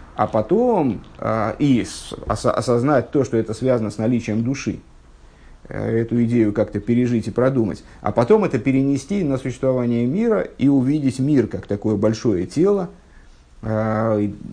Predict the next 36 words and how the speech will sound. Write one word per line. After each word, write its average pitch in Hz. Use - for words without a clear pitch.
принять 120
идею 110
присутствия 110
в 107
нем 117
божественности 113
и 110
то, 117
что 110
божественность, 107
она 110
является 104
ключевым, 107
э, 107
фактором 101
вот -
в, -
в 101
достижении 113
г-, 98
гармонии 107
в 95
существовании 98
мира. 147
Всё 151
это 151
большая 135
работа 156
на 87
самом 101
деле. 104
Это 104
так 123
просто 120
не 117
получается. 123